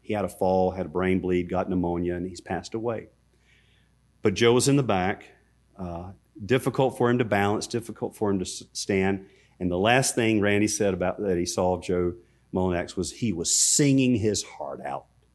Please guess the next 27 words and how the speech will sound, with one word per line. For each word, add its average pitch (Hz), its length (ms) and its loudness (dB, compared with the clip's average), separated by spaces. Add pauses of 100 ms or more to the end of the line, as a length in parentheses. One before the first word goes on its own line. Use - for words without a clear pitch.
(240)
to - 100 -14
God. 76 420 -8 (760)
Singing 302 540 8
his 269 180 6
heart 285 300 6
out. 120 320 2 (2750)
He 113 100 0
never 107 240 4
wrote 127 220 6
a - 20 2
book. 95 380 2 (1300)
You 76 120 -12
didn't 104 180 2
read 123 160 6
about 117 260 8
him 120 100 6
in 123 80 6
the 127 60 6
news 110 400 6
or 82 120 -2
hear 110 160 4
about 107 280 4
him 110 140 2
on 104 140 0
a 110 40 0
radio 98 760 2
show. 98 540 0